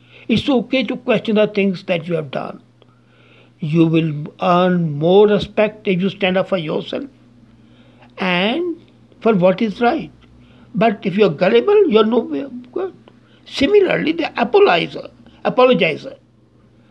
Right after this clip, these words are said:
The apologizer is a person who thinks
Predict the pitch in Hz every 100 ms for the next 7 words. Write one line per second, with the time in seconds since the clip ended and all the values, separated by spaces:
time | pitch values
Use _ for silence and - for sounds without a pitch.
0 | _ _ - - - - - 208 254 381
1 | - 220 208 190 170 170 170 165 151 -
2 | 302 339 - _ _ _ _ - - 285
3 | 269 294 381 339